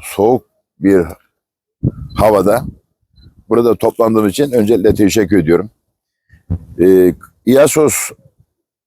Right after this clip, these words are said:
bölgesinin ve Güllük Körfezi'nin, e,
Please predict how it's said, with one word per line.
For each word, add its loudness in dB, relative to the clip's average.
bölgesinin 0
ve 0
Güllük -2
Körfezi'nin, 0
e, -2